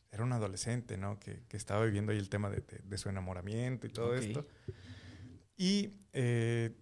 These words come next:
Speaker 1: había tenido una discusión con su novio,
Speaker 2: Ujú.
Speaker 1: ¿no? Y luego el novio, bueno, no quería que, que la cosa quedara así, porque ella no le quería hablar, ¿no?
Speaker 2: Ujú.
Speaker 1: Y entonces el novio le insiste y dice, "Es que, pues, vamos a vernos, ¿no? Para, para arreglar este, eh, este tema,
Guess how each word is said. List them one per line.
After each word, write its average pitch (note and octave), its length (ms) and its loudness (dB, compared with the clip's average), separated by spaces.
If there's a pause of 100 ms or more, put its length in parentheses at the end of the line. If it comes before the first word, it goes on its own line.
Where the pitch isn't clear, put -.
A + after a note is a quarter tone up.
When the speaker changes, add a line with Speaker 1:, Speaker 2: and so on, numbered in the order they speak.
(220)
Speaker 1:
había C#3+ 220 0
tenido C#3+ 220 2
una C#3+ 80 2
discusión B2 360 0
con A#2+ 140 2
su - 80 -4
novio, C#3+ 280 4 (180)
Speaker 2:
Ujú. A2 300 -4 (100)
Speaker 1:
¿no? A2+ 280 -2
Y G#2+ 260 -2
luego G2+ 240 2
el G#2+ 80 0
novio, A2 220 4
bueno, A2 260 0
no G#2+ 180 -4
quería G#2 220 -4
que, G#2 320 -8
que - 80 -14
la - 100 -8
cosa - 260 -8
quedara G2+ 280 -10
así, D3+ 280 -4
porque B2+ 280 -6
ella E3+ 160 -2
no D3 100 -2
le C3+ 80 0
quería G#2 200 -6
hablar, F#2+ 280 -14
¿no? A#2 140 -6
Speaker 2:
Ujú. B2 140 -6 (180)
Speaker 1:
Y A2 60 -6
entonces A2 360 0
el A2 100 2
novio A#2 300 2
le A2+ 120 0
insiste C#3+ 340 -2
y A#2+ 40 -2
dice, A2+ 140 -4
"Es A2 100 -2
que, C3 220 -4 (560)
pues, G2 200 0
vamos A#2+ 260 4
a D#3 40 6
vernos, E3 280 6
¿no? C3+ 160 0
Para, G#2 280 0 (120)
para F#2+ 160 -8
arreglar A2+ 360 -2
este, A2+ 540 -4
eh, A2 300 -12
este A2+ 280 -4
tema, G#2 320 0